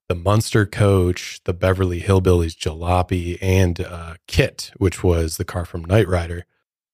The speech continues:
George's original goal was to rebuild James's car and get it close to the original condition, but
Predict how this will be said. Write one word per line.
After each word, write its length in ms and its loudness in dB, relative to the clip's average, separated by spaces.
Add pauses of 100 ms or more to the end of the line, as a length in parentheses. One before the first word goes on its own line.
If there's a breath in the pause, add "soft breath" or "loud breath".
(240)
George's 300 2
original 480 4
goal 260 4
was 160 -2
to 160 -6
rebuild 800 0
James's 340 -4
car 220 -6
and 140 -12
get 120 -2
it 80 -12
close 260 -6
to 60 -20
the 140 -8
original 400 2
condition, 680 0
but 300 -8